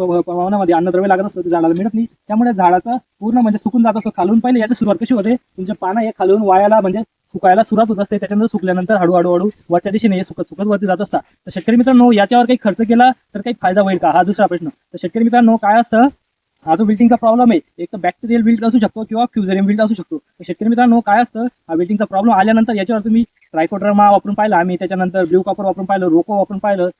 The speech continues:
त्याच्यानंतर अनेक प्रकारचे जे बुरशीनाशक येत असतात ते विल्टिंगला थांबवत असतात, ते सगळे बुरशीनाशक वापरून पाहिलं.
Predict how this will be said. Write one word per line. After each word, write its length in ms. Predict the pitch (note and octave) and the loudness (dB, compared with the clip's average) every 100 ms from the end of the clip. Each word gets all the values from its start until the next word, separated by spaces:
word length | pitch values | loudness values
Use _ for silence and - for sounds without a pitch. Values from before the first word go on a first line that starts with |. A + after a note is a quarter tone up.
| _ | _
त्याच्यानंतर 400 | E3+ G3 G3+ A3 | -10 -4 -4 -2
अनेक 200 | G3+ G3+ | -2 -2
प्रकारचे 300 | G3+ G3+ G#3 | -4 -6 -4
जे 60 | G#3+ | -4
बुरशीनाशक 480 | G3 A3+ G#3+ G#3+ G3 | 0 2 2 0 -2
येत 100 | F#3+ | -2
असतात 180 | G#3 F3 | -2 -2
ते 60 | |
विल्टिंगला 360 | E3+ F3 G#3 A3+ | 0 0 0 0
थांबवत 340 | - F3 G#3 | 0 -2 0
असतात, 260 | A3 - E3 | -2 -2 -2
ते 340 | _ _ F#3+ | _ _ -14
सगळे 280 | F3+ G3 A#3 | -4 0 2
बुरशीनाशक 420 | A3+ A#3 G#3 G3+ | 2 0 0 0
वापरून 240 | F3+ E3+ G#3+ | 0 0 0
पाहिलं. 240 | A3 A3+ | -2 -2